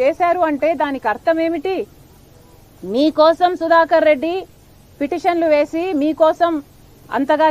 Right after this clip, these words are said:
చేశాడు కాబట్టి దానికి ప్రతిఫలంగా మీరు ఆయనకు పదవినిచ్చారు. లేకపోతే ఎవడైనా కూడా తన తండ్రి పేరుని సీబీఐ ఛార్జ్ షీట్లో చేర్చిన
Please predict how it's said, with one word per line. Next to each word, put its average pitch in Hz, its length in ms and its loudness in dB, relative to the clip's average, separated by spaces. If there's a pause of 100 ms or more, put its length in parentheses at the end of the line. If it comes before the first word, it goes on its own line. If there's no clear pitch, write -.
చేశాడు 277 460 2
కాబట్టి 226 400 0 (600)
దానికి 320 340 0 (100)
ప్రతిఫలంగా 311 720 0 (540)
మీరు 370 220 0 (100)
ఆయనకు 320 260 0 (100)
పదవినిచ్చారు. 285 640 0 (420)
లేకపోతే 320 520 0 (200)
ఎవడైనా 349 400 2 (120)
కూడా 220 160 0 (140)
తన 254 120 -4 (140)
తండ్రి 311 400 0
పేరుని 240 400 0 (680)
సీబీఐ 370 380 0 (100)
ఛార్జ్ 311 280 0
షీట్లో 339 240 -2 (140)
చేర్చిన 339 360 2